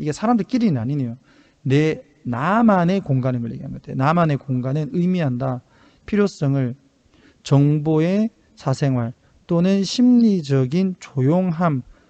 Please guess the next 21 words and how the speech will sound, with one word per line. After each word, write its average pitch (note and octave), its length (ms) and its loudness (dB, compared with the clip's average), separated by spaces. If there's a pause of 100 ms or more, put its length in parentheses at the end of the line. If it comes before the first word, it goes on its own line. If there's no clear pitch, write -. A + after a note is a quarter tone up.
(360)
위한 D#3 380 -2
필요성을 F#3+ 840 -2 (640)
나타낸다. B2+ 800 -4 (360)
뭐 C3 140 2
사이에? C#3+ 540 0
자아와 B2+ 640 -2
다른 C3 280 -4
사람들 C3+ 480 -6
사이에. C3+ 380 -10 (480)
별거 G#3+ 320 0
어려운 A4+ 220 0
말 G#3+ 140 -8
아니죠. D3+ 300 -4
그냥 C#3 320 -4
한국, A#3+ 360 -8 (640)
영어로 F#3+ 240 2
돼 A3 80 2
있으니까 A#3 300 0
지금 E3 160 -2
어려운 G#3 260 6
거지. C3+ 380 2